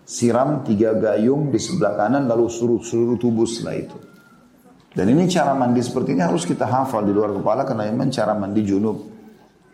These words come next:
Baik yang sudah menikah ataupun yang belum menikah. Kalau sudah menikah tentu lebih pantas untuk mempelajarinya. Jadi bukan cuma sekedar nyalain shower lalu mandi. Sayang, boleh saja itu sudah menutupinya, yang penting dia sudah mandi. Tapi menggunakan tata cara ini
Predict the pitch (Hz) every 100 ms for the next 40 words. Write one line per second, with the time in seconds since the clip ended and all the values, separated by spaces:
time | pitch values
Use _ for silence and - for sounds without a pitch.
0 | - 110 110 107 - 98 98 101 113 -
1 | 117 - 135 120 117 123 110 98 101 101
2 | 104 135 117 113 127 101 - 98 - 113
3 | 101 107 92 90 87 92 92 87 113 143
4 | 139 165 151 147 - 131 135 123 117 123
5 | 120 104 110 135 131 - - - - 127
6 | 131 131 135 113 113 - - - 110 160
7 | 135 - - - - - - 120 127 135
8 | 131 165 190 151 131 127 175 139 127 123
9 | 123 117 123 151 139 110 113 139 135 123
10 | 110 120 127 101 90 - - - 98 131
11 | 143 135 131 127 143 180 180 95 165 -
12 | - 139 127 107 104